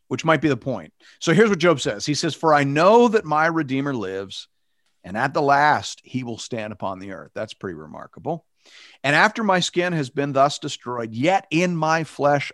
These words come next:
I shall see God, whom I shall see for myself, and my eyes shall behold, and not another. My heart faints within me. If you say, 'How will we pursue him?' and the root of the matter is found in him, be afraid of the sword, for wrath brings the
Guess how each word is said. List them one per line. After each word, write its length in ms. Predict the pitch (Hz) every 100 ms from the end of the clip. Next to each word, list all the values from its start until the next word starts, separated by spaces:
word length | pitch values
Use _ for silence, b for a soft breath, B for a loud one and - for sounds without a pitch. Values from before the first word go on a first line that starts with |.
| -
I 300 | 117 127 127
shall 400 | - 113 113 117
see 520 | - - 110 110 101 -
God, 440 | 104 92 67 - _ _ _ _ _ _ _ _ _ _ _
whom 140 | 98 87
I 100 | 90
shall 200 | - 131
see 180 | - 131
for 120 | 139
myself, 600 | 117 113 123 131 - _ _ _ _
and 180 | - 67
my 220 | 69 104
eyes 240 | 110 120 117
shall 160 | 123
behold, 460 | 123 113 85 85 90
and 100 | 85
not 160 | 80 92
another. 300 | 123 143 - B B B B
My 160 | - 123
heart 260 | 135 156 135
faints 360 | - 151 151
within 240 | 151 131 107
me. 100 | 90
If 140 | 110
you 100 | 180
say, 220 | - 175
'How 320 | 135 202 302
will 100 | 320
we 140 | 160 143
pursue 420 | 131 117 131 107
him?' 220 | 101 95
and 200 | 104 110
the 60 | 127
root 180 | 202 233
of 40 |
the 80 | 180
matter 260 | 175 160
is 100 | 139
found 280 | - 202 233
in 80 | 123
him, 180 | 113 104 b b b b b b _ _
be 100 | 95
afraid 260 | 95 131 135
of 20 |
the 80 | 120
sword, 340 | 156 175 143
for 140 | 113
wrath 380 | 95 107 131 -
brings 400 | 127 131 143 123
the 120 | 120